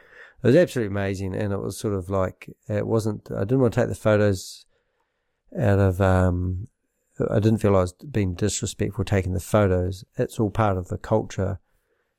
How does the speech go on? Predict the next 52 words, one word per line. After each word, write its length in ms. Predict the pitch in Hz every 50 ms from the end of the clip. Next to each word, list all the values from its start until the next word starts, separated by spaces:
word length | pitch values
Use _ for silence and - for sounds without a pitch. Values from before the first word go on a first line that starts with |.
| _ _ -
and, 380 | 120 107 101 95 92 92 92 101
um, 280 | 95 92 92 90 90
no 200 | 92 104 104 101
one 180 | 95 92 90 92
was 120 | 95 92
telling 260 | - - 101 95 92 92
me 120 | 92 92
off 280 | 92 95 95 - - 110
or 80 | 107
anything 300 | 95 92 90 - 98 98
like 240 | 98 98 95 98 -
that 240 | - 98 95 95 -
except 300 | 104 - - 110 - -
the 60 | -
guy 220 | - 98 92 92
that 140 | 92 - -
was 100 | 113 98
do-, 140 | 95 104 98
being 220 | 123 113 101 90
the 60 | 92 87
tour 240 | - 123 107 98
guide. 280 | 90 107 98 92 92 95 - _ _ _
So 140 | - 120
it 40 | 113
was 100 | 113 104
just 240 | 147 160 - - 135 - - - - - _ _ _ -
quite 320 | - - 143 123 120 -
fortunate 400 | - 123 120 113 - - 107 -
when 140 | 120 110 104
you 80 | 101 -
put 160 | - 139 139
yourself 340 | - - - 113 107 95 107
in 60 | 101
those 180 | 104 101 -
situations, 640 | - - - - 101 101 98 95 - - 104 95 101
you 80 | 104
actually 220 | 104 - 101 110 113
get 80 | 107 98
an 60 | 98
opportunity 480 | 101 95 104 - - 107 101 98 98 92
to, 160 | 101 98 92 _ -
to 140 | - 107 98
be 200 | - 107 104 95
somewhere 380 | - - 110 101 98 98 95
where 160 | 92 98 98
you 240 | 95 95 98 98 98
wouldn't 260 | 101 107 101 101 -
normally 320 | 113 101 95 95 95 92 90
be, 380 | 90 107 104 101 101 101 101 - - _ _ - _ _ _ _ _ _ _ _ -
even 260 | - 107 101 98 95 87
though, 360 | - 104 101 92 92 95 98
um, 680 | 107 95 95 95 95 92 92 92 95 92 90 90 90